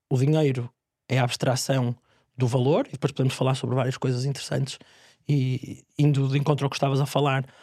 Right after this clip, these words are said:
para além do tema das trocas entre, entre cidades-nações lá do, do Mediterrâneo, eh, temos até, eh, como um dos fatores ainda mais importantes, hum, o tema das trocas entre gerações da mesma família e o tema da união de famílias,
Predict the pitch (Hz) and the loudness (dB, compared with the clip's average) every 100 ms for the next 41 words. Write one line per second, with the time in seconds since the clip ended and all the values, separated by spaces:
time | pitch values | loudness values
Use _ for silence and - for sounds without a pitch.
0 | - - 139 143 143 131 131 143 143 135 | -8 2 4 4 2 0 -2 0 2 2
1 | 135 - 147 135 127 135 127 127 123 135 | 0 0 0 0 0 0 -2 -2 0 0
2 | - 131 127 123 135 135 - 127 131 - | 0 0 0 0 0 -2 0 -2 -2 -8
3 | - - - - 131 127 131 127 151 147 | -20 -20 -12 0 2 4 2 2 2 2
4 | - 135 151 151 147 147 - _ _ - | 0 0 2 2 0 -2 -8 _ _ -2
5 | 143 135 165 151 156 151 147 143 - _ | 0 0 0 2 0 0 0 0 -6 _
6 | _ - 139 135 - 139 139 131 127 123 | _ -2 0 0 -2 0 2 2 0 0
7 | 123 - _ - 143 - 135 147 143 143 | -4 -8 _ 0 0 2 2 2 2 2
8 | 143 139 139 - - 139 131 - - _ | 0 0 -2 -4 -2 -2 -2 -6 -10 _
9 | _ _ _ 143 139 139 143 131 127 - | _ _ _ -4 -2 0 -2 -2 -4 -4
10 | 135 165 156 139 - 151 151 147 - - | 0 2 2 0 0 0 0 -2 -4 0
11 | 139 135 147 156 - 156 156 143 143 143 | 0 2 2 2 2 0 2 2 2 0
12 | 135 131 139 151 175 - _ _ _ _ | 0 0 2 0 -2 -6 _ _ _ _
13 | - 135 131 147 139 131 151 160 151 151 | -2 0 2 0 2 2 2 4 4 2
14 | 147 - 135 135 143 143 143 - | 0 -2 -2 0 2 0 -2 -6